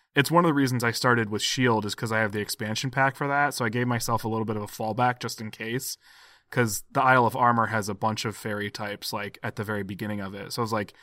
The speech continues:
"If it's true that I can't get another fairy type until Route four, I'm gonna have to go to the Isle of Armor, 'cause, like,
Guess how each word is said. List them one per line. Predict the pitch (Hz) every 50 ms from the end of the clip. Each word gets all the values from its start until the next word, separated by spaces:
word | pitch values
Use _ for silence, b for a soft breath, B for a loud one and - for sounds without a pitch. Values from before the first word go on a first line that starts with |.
| B B B B B
"If | 110 110
it's | 156 165 -
true | - - - 180 180 156
that | 147 135
I | 123 123
can't | 120 - 139 120 117
get | 117 123 120
another | 117 117 110 107
fairy | - - 131 120 117 113
type | - 120 110 101
until | 110 104 - - 113 107 104
Route | 107 110 107 104 98
four, | - - 127 120 110 104 101 104 101
I'm | 113 123
gonna | 127 127 110
have | - 120 110 - -
to | -
go | 107 107 104
to | 101
the | 104 98
Isle | 90 101 101 101 101
of | 101 -
Armor, | 104 101 104 101 98 101
'cause, | 104 - 123 113 -
like, | 107 98 95 95 - -